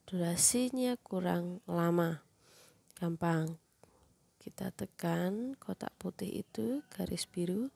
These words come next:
ke kiri, kita tarik.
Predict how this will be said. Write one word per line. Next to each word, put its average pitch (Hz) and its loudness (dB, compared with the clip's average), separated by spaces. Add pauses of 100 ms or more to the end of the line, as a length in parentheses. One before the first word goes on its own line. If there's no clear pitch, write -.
(440)
ke 247 -2
kiri, 208 0 (2750)
kita 196 -4
tarik. - -2